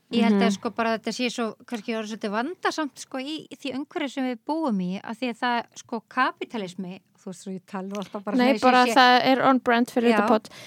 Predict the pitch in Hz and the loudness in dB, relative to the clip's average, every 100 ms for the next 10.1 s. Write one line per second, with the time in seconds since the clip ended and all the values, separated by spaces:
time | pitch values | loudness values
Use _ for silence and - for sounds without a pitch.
0 | 220 247 240 214 262 - 254 254 262 - | -6 -4 0 -2 -2 -2 0 0 -2 -10
1 | 262 240 233 - _ _ 143 - - - | -8 -6 -6 -12 _ _ -20 -20 -20 -20
2 | - 254 277 294 254 277 302 294 254 - | -6 0 2 2 0 -4 -4 -6 -8 -10
3 | 277 - _ - 254 254 302 - - 190 | -20 -20 _ -10 -6 -4 -6 -8 -12 -10
4 | 180 170 - - _ _ 233 240 233 - | -10 -12 -20 -20 _ _ -6 -4 -6 -8
5 | _ _ 233 220 214 - - 233 208 - | _ _ -4 -2 -4 -8 -12 -10 -10 -14
6 | _ _ _ 254 311 _ _ _ _ 285 | _ _ _ -4 -4 _ _ _ _ -4
7 | 349 _ _ - _ _ _ _ _ _ | -4 _ _ -20 _ _ _ _ _ _
8 | _ _ _ _ _ _ - - _ 247 | _ _ _ _ _ _ -20 -20 _ -10
9 | 226 - 302 302 349 262 294 330 196 180 | -10 -10 -4 -2 -2 -6 -8 -6 -6 -8
10 | 196 | -14